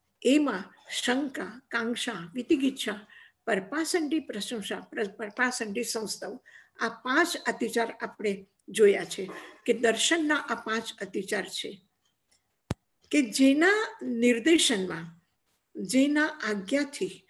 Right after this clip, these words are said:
જેના માર્ગદર્શનમાં, જે માર્ગ મેં બનાવ્યું છે, મારું લક્ષ્ય નિર્ધારણ કર્યું છે, એમાં મેં ચાલતી વખતે શ્રદ્ધા, શંકા કરી હોય, ચાલતા ચાલતા થકી ગયા, હવે ખબર નહીં આપણે આટલું ચાલ્યા તો પણ પહોંચ્યા નથી,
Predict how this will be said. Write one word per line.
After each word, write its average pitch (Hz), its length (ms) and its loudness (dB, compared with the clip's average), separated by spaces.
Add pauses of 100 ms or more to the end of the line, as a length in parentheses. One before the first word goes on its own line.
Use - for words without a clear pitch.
(240)
જેના 240 360 2
માર્ગદર્શનમાં, 196 1120 -2 (280)
જે 311 360 4
માર્ગ 233 500 0
મેં 254 300 2
બનાવ્યું 233 460 0
છે, 302 140 -4
મારું 220 320 0
લક્ષ્ય 196 380 2
નિર્ધારણ 285 540 0
કર્યું 285 300 0
છે, 294 220 -2 (380)
એમાં 330 400 4
મેં 302 260 4
ચાલતી 226 440 2
વખતે 254 320 -2
શ્રદ્ધા, 240 540 -2 (220)
શંકા 254 400 2
કરી 233 280 4
હોય, 185 380 -4 (1200)
ચાલતા 247 300 2
ચાલતા 214 280 0 (380)
થકી 240 260 4
ગયા, 330 180 2 (580)
હવે 202 120 2
ખબર 240 340 2
નહીં 392 300 0
આપણે 240 240 -2
આટલું - 380 0
ચાલ્યા 254 320 2
તો 285 200 -2
પણ 294 180 -2
પહોંચ્યા 247 380 2
નથી, 220 400 0